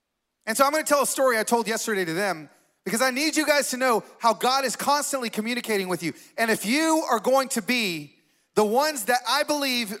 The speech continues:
bridges the divide in a very broken country right now, the church needs to be that bridge.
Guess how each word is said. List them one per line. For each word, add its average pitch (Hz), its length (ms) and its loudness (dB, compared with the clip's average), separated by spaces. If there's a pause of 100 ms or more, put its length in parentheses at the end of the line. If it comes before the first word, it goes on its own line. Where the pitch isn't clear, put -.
(140)
bridges 311 760 0 (600)
the 240 80 2
divide 277 520 2
in 262 140 -4
a 220 60 2
very 302 400 0
broken 294 340 0
country 208 340 -4
right 135 180 -2
now, 127 180 -18 (640)
the 214 100 0
church - 380 2
needs 240 220 -4
to 202 80 -4
be 208 160 -4
that 180 180 0
bridge. - 440 -8